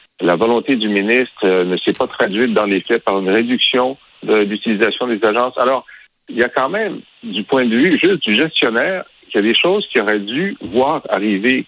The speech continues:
qu'il n'a pas vu arriver. Il y a des objectifs qui s'est fixés où il n'a pas pris les bonnes mesures pour arriver à son objectif. Donc, euh, on est à l'étape, tu as raison, Richard, on est à l'étape où notre patience est moins grande.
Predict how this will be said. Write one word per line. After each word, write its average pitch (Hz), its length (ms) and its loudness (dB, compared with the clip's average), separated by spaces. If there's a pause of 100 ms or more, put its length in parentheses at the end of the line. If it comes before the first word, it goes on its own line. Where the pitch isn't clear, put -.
qu'il 131 140 -2
n'a - 40 -2
pas 127 200 0
vu 147 160 2
arriver. 135 460 -2 (440)
Il 87 60 -2
y - 20 4
a 95 60 4
des 98 300 2
objectifs 110 500 0
qui - 100 -8 (160)
s'est 117 60 0
fixés 127 540 0 (140)
où 101 40 -2
il 95 80 2
n'a 95 60 2
pas 101 140 0
pris - 260 0
les 104 140 2
bonnes 127 240 -2
mesures 123 460 2 (100)
pour 101 300 0
arriver 98 400 0
à 135 60 -2
son 131 180 0
objectif. 123 600 0
Donc, 175 280 0 (560)
euh, 110 420 2 (160)
on 117 220 -4
est 180 240 -4
à 117 60 4
l'étape, 110 420 0
tu 104 80 -10
as - 40 -8
raison, 107 200 -2
Richard, 139 520 0
on 113 140 0
est 156 140 0
à 143 60 2
l'étape 143 400 0 (140)
où 156 260 2 (380)
notre 113 680 2
patience 156 500 -2
est 117 80 2
moins 139 300 2
grande. 110 420 0